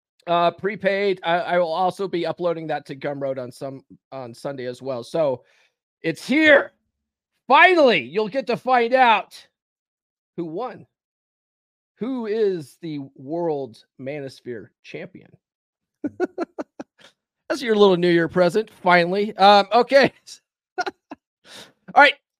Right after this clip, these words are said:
guys, today we are continuing my series on the science of getting rich by Wallace D Wattles, which is right here.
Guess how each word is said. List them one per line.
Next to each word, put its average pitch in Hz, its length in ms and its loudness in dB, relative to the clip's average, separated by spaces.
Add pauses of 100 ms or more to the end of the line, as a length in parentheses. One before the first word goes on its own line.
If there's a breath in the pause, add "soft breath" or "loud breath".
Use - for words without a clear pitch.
(140)
guys, 269 380 0
today 269 540 6 (1080)
we 262 120 0
are 254 100 6
continuing 262 540 0
my 226 140 4
series 233 360 -4
on 208 120 -4
the 185 60 -8
science 208 380 -6
of 185 60 -18
getting 185 260 -6
rich 202 260 -8
by 156 120 -4
Wallace 165 380 -2
D 185 220 -12
Wattles, 196 880 -6
which 185 240 -20
is 165 340 -16
right 160 180 -20
here. 139 240 -20